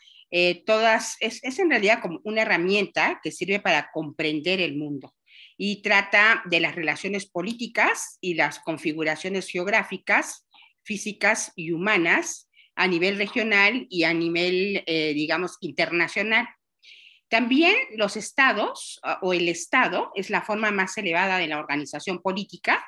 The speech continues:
hasta el día de hoy, aunque han habido, eh, en épocas no, no muy lejanas, porque en dos mil diecinueve hubo toda una crisis, casi finalizando dos mil diecinueve,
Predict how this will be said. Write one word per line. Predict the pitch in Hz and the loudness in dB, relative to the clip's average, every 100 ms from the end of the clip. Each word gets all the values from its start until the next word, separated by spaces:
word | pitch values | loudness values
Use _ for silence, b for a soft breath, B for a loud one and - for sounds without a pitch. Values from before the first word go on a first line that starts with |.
| - | -10
hasta | 143 156 | -12 -10
el | 147 | -4
día | 180 165 | -2 0
de | 165 | 0
hoy, | 196 339 - _ _ - | 0 0 -4 _ _ -4
aunque | 180 185 180 175 | -2 0 2 4
han | 185 202 | 4 2
habido, | 196 214 208 214 - b b b | 0 0 2 0 -2 b b b
eh, | - 180 170 170 165 160 156 - | 0 2 4 2 0 0 -2 0
en | 175 | 0
épocas | 180 185 190 190 185 - | 0 -2 0 0 0 -4
no, | 233 220 185 | -6 -2 0
no | 214 | 2
muy | 233 269 | 4 4
lejanas, | 214 214 214 247 277 | 2 2 2 2 0
porque | - - | -6 -6
en | 160 | -4
dos | 156 - | -4 -4
mil | 190 | -4
diecinueve | 190 196 190 180 165 277 - B B - | -4 -4 -2 0 2 0 -4 B B -6
hubo | 180 196 | 0 0
toda | 196 190 180 | 2 2 2
una | 185 185 175 | 2 2 0
crisis, | 202 214 - 180 - | -4 -6 -6 -8 -4
casi | 170 160 175 | -4 -4 -4
finalizando | 175 156 156 151 202 208 185 | -2 -2 -4 -2 0 0 -2
dos | 160 175 | -4 -4
mil | 170 | -4
diecinueve, | 170 185 196 180 180 - | -4 -2 0 0 0 -2